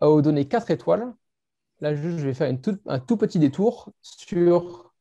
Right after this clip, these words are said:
le fait que, donc, du coup, je l'ai déjà dit, le web, c'est un graphe de documents, un graphe de ressources, où, du coup, chaque I R I, chaque adresse, c'est un nœud de ce graphe, et chaque lien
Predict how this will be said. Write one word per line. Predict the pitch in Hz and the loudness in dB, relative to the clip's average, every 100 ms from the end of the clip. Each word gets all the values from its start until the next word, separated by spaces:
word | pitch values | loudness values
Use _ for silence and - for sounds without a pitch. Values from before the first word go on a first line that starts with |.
| _ _ _ - | _ _ _ -2
le | 147 | 0
fait | 139 190 | 2 0
que, | 156 | 0
donc, | 135 127 | -2 -4
du | 135 | -6
coup, | 131 175 | -4 -4
je | 151 123 | -4 -4
l'ai | |
déjà | 120 123 | -2 -2
dit, | 170 | -2
le | 180 147 135 | 0 0 0
web, | 131 147 160 170 151 131 131 _ _ _ | 2 4 4 4 2 -6 -12 _ _ _
c'est | - 151 | -6 -4
un | |
graphe | 131 127 175 - | -4 -2 -2 -2
de | 131 | -2
documents, | 127 127 - - 139 143 190 - - _ - | 0 -2 -4 -12 -8 -6 -6 -10 -20 _ -12
un | 131 | -6
graphe | 123 127 127 | -4 -2 2
de | |
ressources, | 123 123 117 - - - _ _ _ _ - | 4 4 2 -2 -4 -20 _ _ _ _ 0
où, | 147 147 135 | 2 2 2
du | 131 131 | -2 -2
coup, | 170 175 - - - | -2 -4 -8 -14 -14
chaque | - 180 175 | -2 -2 0
I | 170 165 | 2 4
R | 160 | 4
I, | 180 175 _ _ _ _ | 2 -4 _ _ _ _
chaque | - 143 151 | -8 -2 2
adresse, | 143 156 156 - _ _ | 2 2 -2 -14 _ _
c'est | - 156 131 - | -10 -4 -4 -2
un | 131 117 | -2 0
nœud | 135 180 180 | 4 4 2
de | 131 | -4
ce | 131 | -4
graphe, | 151 240 - _ _ _ _ _ | -4 -4 -12 _ _ _ _ _
et | 156 156 147 | 2 2 0
chaque | - 160 143 - - _ _ _ _ - | -4 -2 -2 -4 -20 _ _ _ _ -4
lien | 139 139 160 208 | 0 2 2 0